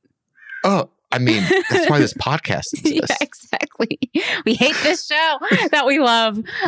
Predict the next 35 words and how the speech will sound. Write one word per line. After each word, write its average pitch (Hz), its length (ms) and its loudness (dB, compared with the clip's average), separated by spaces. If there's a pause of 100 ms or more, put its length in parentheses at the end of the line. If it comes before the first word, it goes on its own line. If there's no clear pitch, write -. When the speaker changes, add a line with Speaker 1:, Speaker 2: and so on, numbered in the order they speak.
Speaker 2:
Um, 247 480 0 (400)
but 262 160 0
so 240 280 2 (320)
I 233 340 2
Speaker 1:
I, 160 80 2
Speaker 2:
would 226 140 0
Speaker 1:
I 147 80 2
also, 180 440 2
I 156 140 2
also 190 240 2
wonder 123 380 2
too 117 440 0
whether, 107 520 2
whether 98 420 2
it's 92 220 -4
like, 92 360 0 (1300)
say 147 360 -2
we 151 200 4
don't, 156 180 4
we've 165 160 4
never, 180 340 2
we 165 120 2
haven't 170 180 0
really 127 140 2
seen 117 260 -2
Marty 107 320 2
at 90 100 2
all, 85 160 2
but - 160 0
say 147 140 2
Herman 107 380 2
likes 90 300 0
Marty 80 300 0
a 78 100 0
lot, 67 280 -2